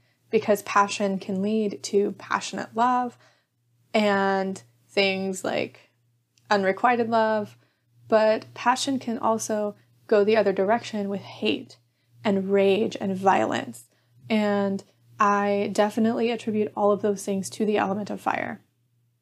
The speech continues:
As far as using fire in your magic, if we're going along the same vein, fire would be used for quick magic, something that you want to happen really fast,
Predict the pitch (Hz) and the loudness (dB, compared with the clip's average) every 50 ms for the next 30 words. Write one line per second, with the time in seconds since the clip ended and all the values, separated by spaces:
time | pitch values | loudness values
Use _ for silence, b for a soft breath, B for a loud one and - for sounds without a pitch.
0 | _ _ _ - 254 240 - - 277 285 285 240 233 247 226 240 233 220 - 220 | _ _ _ -4 -4 -2 2 4 4 6 6 4 4 2 2 4 2 2 4 4
1 | 208 208 208 208 208 208 208 208 208 202 202 202 202 202 202 202 196 - - 233 | 4 4 4 4 2 2 0 0 0 2 2 2 2 2 2 0 0 0 -4 -6
2 | 220 - - 208 208 202 202 202 196 196 - - - 208 - - 220 220 214 214 | -4 0 2 4 4 6 4 4 2 0 -4 -14 -12 -4 2 4 4 4 4 2
3 | 208 202 202 190 - - 214 208 202 202 196 196 196 190 - 190 185 185 185 202 | 0 0 -2 -2 -2 0 2 4 4 4 2 0 -2 -2 -2 -2 -2 0 0 0
4 | 208 208 208 208 202 202 b b b b b b b b b b _ - - 247 | 2 2 2 -2 -2 -4 b b b b b b b b b b _ 0 4 4
5 | 247 254 247 247 247 247 247 247 240 233 - _ _ _ _ _ _ _ _ _ | 4 4 4 2 2 2 0 0 -2 -4 -8 _ _ _ _ _ _ _ _ _
6 | _ _ _ _ _ - 208 214 214 208 202 220 208 196 208 208 202 196 - - | _ _ _ _ _ -4 0 2 2 2 2 0 0 2 2 2 0 0 -2 -6
7 | - 202 196 196 190 190 190 196 - - 226 220 - 240 240 240 240 262 262 277 | 0 2 4 4 4 2 0 -2 -2 -2 -2 -2 0 -2 -2 2 2 2 0 0
8 | 277 - _ _ _ - - - 196 190 208 196 202 196 - 202 202 196 196 196 | -2 -8 _ _ _ -14 -6 -6 -2 0 0 0 0 0 0 0 0 0 -2 0
9 | 202 196 196 196 196 196 196 190 190 185 - - 240 247 254 262 269 262 - - | -2 -2 -2 -2 -2 -2 -2 -2 -4 -6 -2 0 2 2 2 2 -2 -4 -6 -12